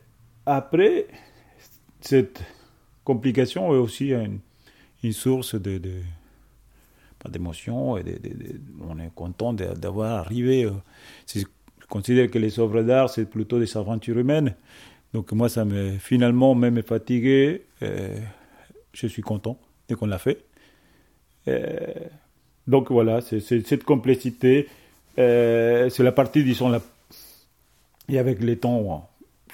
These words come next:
et que peut-être avec l'âge, on commence à trouver ça un peu plus compliqué. Mais bon, c'est aussi, euh, c'est monter ces projets-là qui des fois sont impossibles,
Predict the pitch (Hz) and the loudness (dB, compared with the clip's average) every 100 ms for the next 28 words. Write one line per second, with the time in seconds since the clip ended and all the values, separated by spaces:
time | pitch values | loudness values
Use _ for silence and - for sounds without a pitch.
0 | - _ _ 214 226 _ _ - 110 - | -20 _ _ -20 -20 _ _ -10 -10 -8
1 | - - - 95 95 87 82 82 90 113 | -16 -14 -8 -8 -6 -6 -8 -6 -4 -4
2 | - - 101 95 95 92 - - 95 98 | -6 -12 -8 -8 -8 -10 -14 -12 -10 -10
3 | 95 110 98 90 - - 92 107 101 165 | -10 -8 -10 -12 -20 -14 -10 -10 -8 -8
4 | 196 _ - - _ _ 123 127 127 127 | -10 _ -20 -20 _ _ 2 6 8 6
5 | 135 127 127 120 143 147 123 110 107 107 | 4 4 2 2 2 4 4 2 0 -2
6 | 107 107 104 127 123 143 135 127 123 120 | -2 -2 0 0 2 2 2 0 0 2
7 | 131 131 135 120 110 - 123 - 107 110 | 4 6 4 2 0 2 0 0 -2 -2
8 | 101 147 151 | 0 0 0